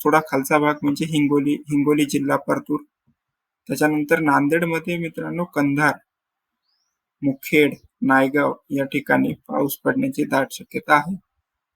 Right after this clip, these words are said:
अहमदपूरला सुद्धा पाऊस पडण्याची शक्यता आहे. ह्या ठिकाणचा जो पाऊस असेल हा मध्यम असेल,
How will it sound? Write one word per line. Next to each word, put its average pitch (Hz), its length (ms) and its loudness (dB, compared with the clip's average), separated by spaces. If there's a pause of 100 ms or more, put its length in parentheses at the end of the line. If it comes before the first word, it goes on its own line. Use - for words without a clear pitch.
(240)
अहमदपूरला - 2750 -2
सुद्धा 147 420 -2 (200)
पाऊस 143 200 0
पडण्याची 139 420 -2
शक्यता 135 460 -4
आहे. 135 200 -6 (2000)
ह्या 156 240 -2
ठिकाणचा 160 540 0
जो 156 120 0
पाऊस 143 340 -2
असेल 151 280 -4 (100)
हा 143 60 0
मध्यम 139 540 0 (400)
असेल, 139 320 -4